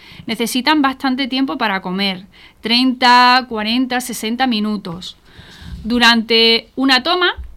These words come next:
el bebé va a succionar de diferentes maneras y a diferentes ritmos, lo que va a hacer que la toma se alargue. Si el bebé aumenta de peso de manera satisfactoria y la mamá no tiene dolor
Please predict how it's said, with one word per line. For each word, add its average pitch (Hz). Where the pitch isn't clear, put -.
el 254
bebé 226
va 262
a 277
succionar 311
de 339
diferentes 214
maneras 214
y 220
a 208
diferentes 226
ritmos, 214
lo 196
que 208
va 202
a 208
hacer 247
que -
la 226
toma 202
se -
alargue. 185
Si -
el 247
bebé 240
aumenta 294
de 254
peso 294
de 240
manera 220
satisfactoria 247
y 233
la 214
mamá 214
no 240
tiene 233
dolor 277